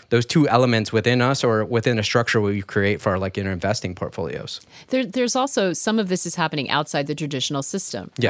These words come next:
Speaker 2: right? Whether you think about online trading, not through traditional brokerage, or whether you ta-, think about the interest in crypto, um, which is a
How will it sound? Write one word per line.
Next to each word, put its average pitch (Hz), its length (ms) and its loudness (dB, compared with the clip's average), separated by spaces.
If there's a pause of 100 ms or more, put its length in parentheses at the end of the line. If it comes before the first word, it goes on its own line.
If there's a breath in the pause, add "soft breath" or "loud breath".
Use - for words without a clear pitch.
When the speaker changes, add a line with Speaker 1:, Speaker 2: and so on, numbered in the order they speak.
(100)
Speaker 2:
right? - 80 -6
Whether 156 160 -2
you 143 80 -2
think 143 180 -6
about 131 320 0 (320 soft breath)
online 160 400 0
trading, 151 540 -2
not 151 200 -2
through 160 140 -8
traditional 151 460 -4
brokerage, 147 520 -4
or 127 80 -6
whether 139 180 -4
you 127 60 -8
ta-, 160 220 -8
think 151 200 -8
about 139 200 -6
the - 320 -6
interest 160 380 -6
in 147 80 -12
crypto, 156 720 -2 (600 soft breath)
um, 147 280 -2
which 170 160 -4
is 151 120 -4
a 143 180 -2